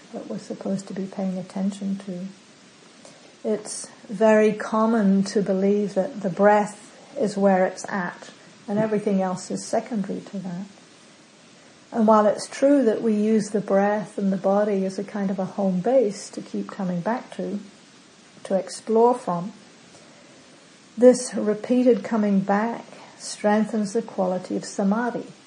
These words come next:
the non-distractibility and steadiness of the mind.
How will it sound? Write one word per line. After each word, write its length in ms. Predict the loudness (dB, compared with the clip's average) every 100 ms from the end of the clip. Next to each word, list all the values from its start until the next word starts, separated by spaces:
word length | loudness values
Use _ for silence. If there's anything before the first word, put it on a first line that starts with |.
| -20 -20 -20 -12
the 80 | -2
non-distractibility 1600 | 0 2 2 2 0 -4 -8 -10 -10 -8 -4 -2 -2 -2 -4 -4
and 140 | -4
steadiness 720 | -6 -2 -2 0 -2 -4 -6
of 140 | -10 -8
the 100 | -8
mind. 420 | -6 -8 -8